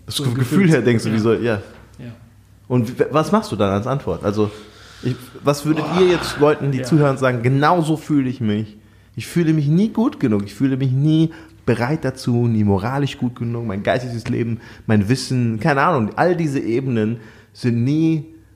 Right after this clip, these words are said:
Speaker 1: ich warte immer noch, bis die auf, und wenn die dann bei hundert Prozent bin, ne, wenn die gecharged sind, dann,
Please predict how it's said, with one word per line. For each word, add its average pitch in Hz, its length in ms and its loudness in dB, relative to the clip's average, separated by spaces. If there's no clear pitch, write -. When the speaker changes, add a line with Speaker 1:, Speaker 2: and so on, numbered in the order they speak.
Speaker 1:
ich 98 160 -8
warte 160 300 2
immer 175 160 0
noch, 170 140 0
bis 151 140 -6
die 104 120 -2
auf, 120 240 -4
und 107 140 -4
wenn 196 180 2
die 202 100 -2
dann 180 200 2
bei 156 100 2
hundert 156 240 2
Prozent 131 380 -2
bin, 95 200 0
ne, 127 220 2
wenn 117 120 2
die 113 100 0
gecharged 123 540 -2
sind, 90 260 -2
dann, 113 400 2